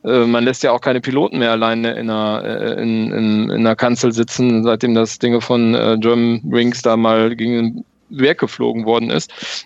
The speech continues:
Also, Entschuldigung, also kann ich überhaupt nicht nachvollziehen. Und da interessiert mich auch nicht irgendwie, was links und rechts passiert ist, aber wenn ich nur diese Szene betrachte und das in Deutschland, naja, das könnte jetzt auch irgendwie in der Türkei gewesen sein, ne?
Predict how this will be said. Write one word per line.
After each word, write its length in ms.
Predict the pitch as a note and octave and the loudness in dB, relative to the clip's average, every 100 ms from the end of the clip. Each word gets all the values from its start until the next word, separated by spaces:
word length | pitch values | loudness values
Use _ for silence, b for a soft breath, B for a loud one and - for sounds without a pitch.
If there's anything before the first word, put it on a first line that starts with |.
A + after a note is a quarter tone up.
| - | -6
Also, 220 | A#2+ A#2 A2 | 0 2 0
Entschuldigung, 800 | A2+ A#2 A#2 - C#3+ D#3+ A2+ A2+ | -2 -8 -4 2 2 2 0 -2
also 260 | A2+ A2+ - - | -4 -4 -6 -4
kann 160 | A#2 | -2
ich 60 | A#2 | -2
überhaupt 540 | B2 - - F3+ - | 0 0 0 -2 -2
nicht 160 | F#3 D#3+ | -4 0
nachvollziehen. 600 | D3+ E3 D3+ - A2+ G#2+ _ B B B B | -2 0 -2 -4 -6 -8 _ B B B B
Und 140 | B2+ B2+ | -4 -2
da 60 | |
interessiert 460 | C3+ C3+ C#3 F#3 - | 0 -2 0 0 0
mich 240 | D#3+ D#3 | -2 0
auch 100 | D3+ | 2
nicht 160 | D3+ D3 | 2 0
irgendwie, 240 | - C#3+ C3+ | -4 -4 0
was 160 | C#3 | 0
links 240 | B2+ D#3 - | 0 -2 -2
und 160 | D3 | -4
rechts 220 | A#2 A2+ - | -2 -4 -2
passiert 360 | F3+ - F#3+ | -4 0 -2
ist, 140 | - D#3 | 0 -2
aber 120 | B2+ | 0
wenn 120 | C3 | 0
ich 80 | C3 | 2
nur 160 | C#3 | 0
diese 240 | D#3 C3+ B2 | 0 0 0
Szene 280 | - A#3 G#3+ | 2 2 2
betrachte 500 | A2 A#2 A2+ F#3+ C4 B B B B | 0 -2 0 0 -2 B B B B
und 120 | A#2+ | 0
das 180 | B2 B2 | 0 0
in 100 | B2 | 2
Deutschland, 720 | A#2+ A3+ - C3 B2+ G#3 - b b b _ | 2 2 0 0 0 -2 -10 b b b _
naja, 420 | G2 A#2 F3+ C#3 | -2 2 2 2
das 340 | G#2+ G#2+ - - | -2 -8 -10 -12
könnte 240 | G#2+ G#2 | -10 -8
jetzt 140 | A2 C3+ | -6 -2
auch 160 | C#3+ | 0
irgendwie 220 | D#3+ D3+ | 0 -2
in 60 | E3+ | 0
der 100 | E3 | 0
Türkei 320 | D#3+ E3 A3 | 0 0 0
gewesen 340 | B3 C3 A#2 A2 | 2 2 2 0
sein, 240 | A2 G#2+ | 0 0
ne? 140 | C3+ | -2